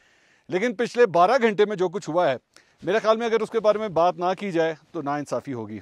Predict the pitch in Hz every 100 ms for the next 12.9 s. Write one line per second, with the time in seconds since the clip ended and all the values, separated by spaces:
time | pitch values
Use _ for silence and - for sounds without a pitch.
0 | - 156 185 202 170 180 214 208 196 196
1 | 196 185 165 196 180 190 147 185 214 190
2 | 156 151 160 - 160 143 _ _ _ _
3 | _ _ _ - 131 185 208 175 160 -
4 | 196 160 190 175 _ _ _ _ _ -
5 | 170 170 196 170 156 - 190 220 - _
6 | 131 143 143 180 165 147 147 156 175 156
7 | 202 208 _ _ _ _ 151 156 160 160
8 | 165 165 - 190 214 185 185 180 202 196
9 | 180 160 175 - 208 185 185 156 170 180
10 | 156 156 175 165 170 - 151 151 151 147
11 | 147 143 151 147 120 - - 127 117 135
12 | 147 160 190 147 139 175 185 165